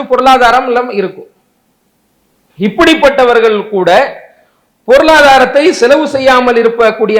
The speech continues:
நிலையில, ஆடையை கந்தலாக அணியக்கூடிய நிலையிலெல்லாம் சில மனிதர்களை நீங்கள் காணலாம். இது மார்க்கத்துல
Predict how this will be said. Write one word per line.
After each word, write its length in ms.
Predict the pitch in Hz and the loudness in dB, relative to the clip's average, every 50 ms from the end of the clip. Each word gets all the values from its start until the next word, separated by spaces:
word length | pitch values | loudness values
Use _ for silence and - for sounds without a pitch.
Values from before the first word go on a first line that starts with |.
| 202 208 214 | -2 0 0
நிலையில, 320 | 220 220 220 208 196 208 240 285 294 - - - - - _ _ _ _ _ - - 220 | 2 2 2 2 4 2 2 2 0 -4 -8 -16 -20 -20 _ _ _ _ _ -4 0 0
ஆடையை 440 | 254 285 302 294 285 285 285 294 311 302 - | 2 2 2 2 2 2 0 -2 -4 -4 -2
கந்தலாக 540 | 240 226 269 247 294 285 294 285 285 285 277 285 277 262 254 240 220 - - - - - 202 | -2 -2 0 0 2 2 4 4 2 2 4 2 2 2 2 0 -2 -4 -8 -18 -12 -8 -6
அணியக்கூடிய 580 | 240 269 285 285 269 262 - 240 247 233 233 233 226 220 | -4 -2 2 2 2 0 0 -4 -4 -2 0 0 0 2
நிலையிலெல்லாம் 580 | 233 240 240 233 226 220 214 220 226 262 285 269 - | 2 2 2 2 0 0 0 0 0 0 0 -2 -2
சில 120 | 247 233 208 190 | -2 -2 -2 -2
மனிதர்களை 500 | 208 247 254 247 240 226 202 196 208 240 247 | -2 -2 0 0 2 2 2 2 0 0 0
நீங்கள் 260 | 202 185 180 180 - 143 | -2 -4 -4 -4 -6 -8
காணலாம். 320 | 135 135 127 123 123 - _ _ _ _ _ _ _ _ _ _ _ _ _ _ _ _ _ _ _ _ _ _ _ _ _ _ _ - | -8 -8 -8 -10 -12 -14 _ _ _ _ _ _ _ _ _ _ _ _ _ _ _ _ _ _ _ _ _ _ _ _ _ _ _ -8
இது 180 | 185 196 226 202 | -4 -2 -2 0
மார்க்கத்துல 580 | 185 202 214 240 262 262 240 233 - 220 202 | 0 0 2 2 2 2 0 0 0 0 0